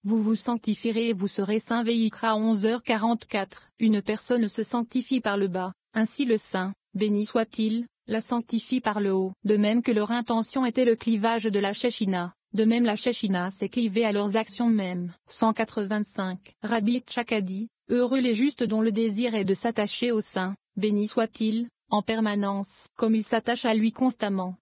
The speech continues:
il s'attache à eux et ne les quitte jamais. Malheur aux méchants, dont le désir et l'attachement sont éloignés de lui, du saint, béni soit-il. Car non seulement il s'éloigne de lui,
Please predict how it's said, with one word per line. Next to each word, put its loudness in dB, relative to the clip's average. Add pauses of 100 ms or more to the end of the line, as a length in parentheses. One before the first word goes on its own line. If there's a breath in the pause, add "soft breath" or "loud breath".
(140)
il 0
s'attache 0
à 4
eux 2
et 4
ne 6
les 2
quitte 0
jamais. -2 (100)
Malheur 2
aux 2
méchants, 2 (180)
dont 2
le 4
désir 2
et 2
l'attachement 0
sont -4
éloignés 2
de 2
lui, -2 (200)
du 0
saint, -6 (200)
béni 2
soit-il. -2
Car 2
non 4
seulement 2
il 0
s'éloigne 2
de 2
lui, -2